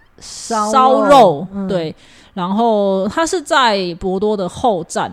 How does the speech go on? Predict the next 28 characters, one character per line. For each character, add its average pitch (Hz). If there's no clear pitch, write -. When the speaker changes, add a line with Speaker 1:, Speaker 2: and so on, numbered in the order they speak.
Speaker 2:
然 165
后 196
我 175
们 180
也 175
是 226
花 208
了， 165
走 190
了， 190
要， 294
要 320
走 160
一 165
下 165
子 151
啊， 117
大 208
概 220
要 214
走 175
个 151
二 190
十 170
分 160
钟 165
左 127
右。 139